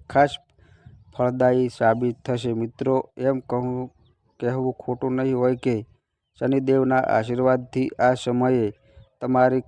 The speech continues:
કારકિર્દીની સમસ્યાઓ દૂર થવાની છે.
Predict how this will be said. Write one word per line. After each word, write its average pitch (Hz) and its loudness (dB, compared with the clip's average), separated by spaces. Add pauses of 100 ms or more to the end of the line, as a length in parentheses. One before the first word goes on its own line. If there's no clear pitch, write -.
કારકિર્દીની 131 0
સમસ્યાઓ 123 0
દૂર 127 -2
થવાની 120 -2
છે. 117 -2